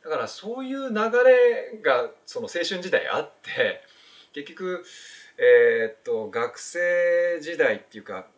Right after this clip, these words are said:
大学でこっちに上京したんですけど、えー、映像学校に行き始めて、大学と並行して。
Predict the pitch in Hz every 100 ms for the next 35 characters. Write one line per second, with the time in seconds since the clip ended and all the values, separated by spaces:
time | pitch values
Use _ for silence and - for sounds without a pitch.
0 | - 190 233 240 233 214 185 - 185 143
1 | 110 92 95 110 110 113 - 117 107 78
2 | - 80 87 85 - _ _ _ _ _
3 | - 90 78 78 - 185 233 226 226 208
4 | 202 _ - 85 - _ _ _ 95 -
5 | _ _ _ _ _ _ _ 110 123 123
6 | 107 101 - - 92 80 - _ _ _
7 | _ _ 120 120 101 98 - 104 95 -
8 | -